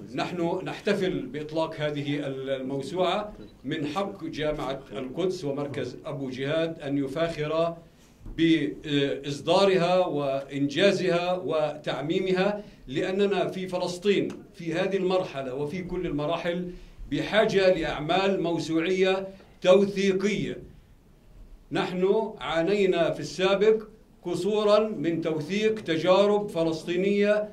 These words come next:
مهمة، وراح الكثير دون توثيق. الآن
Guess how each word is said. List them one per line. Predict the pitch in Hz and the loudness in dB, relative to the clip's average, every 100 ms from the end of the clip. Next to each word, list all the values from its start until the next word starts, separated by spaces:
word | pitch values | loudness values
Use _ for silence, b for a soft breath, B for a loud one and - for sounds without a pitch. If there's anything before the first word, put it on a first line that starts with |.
| B - | B -8
مهمة، | 151 185 196 190 139 - - - - 127 | 4 8 8 6 0 -4 -10 -20 -14 -2
وراح | 156 170 - 151 190 226 185 196 196 175 | 2 2 0 0 2 2 2 2 0 0
الكثير | 165 170 170 196 208 196 160 - - 127 | -2 0 -2 2 4 6 4 -6 -10 2
دون | 185 170 160 | 6 6 4
توثيق. | 147 - 185 226 - - - | -2 -2 -2 -2 -4 -12 -8
الآن | 160 165 190 214 220 | -6 -2 2 2 0